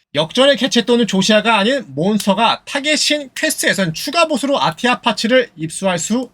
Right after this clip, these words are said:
없다. 보수금 칠만 이백 제니 범위까지. 제한 시간 이십오 분부터 오십 분, 오 분 단위. 실패 조건, 힘이 다한 횟수는 최대 삼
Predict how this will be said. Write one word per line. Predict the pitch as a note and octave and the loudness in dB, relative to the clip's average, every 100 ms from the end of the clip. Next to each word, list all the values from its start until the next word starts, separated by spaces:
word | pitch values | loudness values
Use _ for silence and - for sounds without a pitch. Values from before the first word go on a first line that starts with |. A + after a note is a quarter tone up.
| _ | _
없다. | - - B2+ - _ _ _ _ _ | -18 -6 -6 -6 _ _ _ _ _
보수금 | A#3+ B3 C#4+ B3 C4 A#2 | 0 2 2 2 2 0
칠만 | - - D#4 D4 D#4 C#4+ - | -2 -2 0 4 4 4 -4
이백 | A#2+ C3 D#3+ A3+ A3+ _ | -10 -2 2 2 0 _
제니 | - - D3+ G#3+ | -8 -2 2 2
범위까지. | - A2 D3 - F2+ E2+ - _ _ _ _ _ | 2 -4 -6 -6 -6 -6 -18 _ _ _ _ _
제한 | F3 A#3 C4+ | 0 0 0
시간 | A#3+ G3+ B2+ | 0 0 -2
이십오 | E3 F#3+ B3 G#3+ | -2 0 2 2
분부터 | G3+ A3+ G3+ A#3+ | 2 0 0 0
오십 | - E3+ G#3+ G#3 | 0 2 2 0
분, | D3+ G2+ - _ | -6 -8 -8 _
오 | D#3 | -4
분 | F#3+ B3 | 0 0
단위. | F#3 G2+ F2+ _ _ _ _ _ | -2 -8 -8 _ _ _ _ _
실패 | - D4+ D#4 | -6 -2 -2
조건, | D4 G3 G3 D3+ F#2+ _ | 0 -2 0 0 -2 _
힘이 | _ - D#4+ D#4 | _ -6 -2 -2
다한 | D#3 G3 G#3+ | 0 0 0
횟수는 | G#3 G#3+ | 0 -2
최대 | G3 B3 G#3 | -2 -4 -2
삼 | A#3+ | -2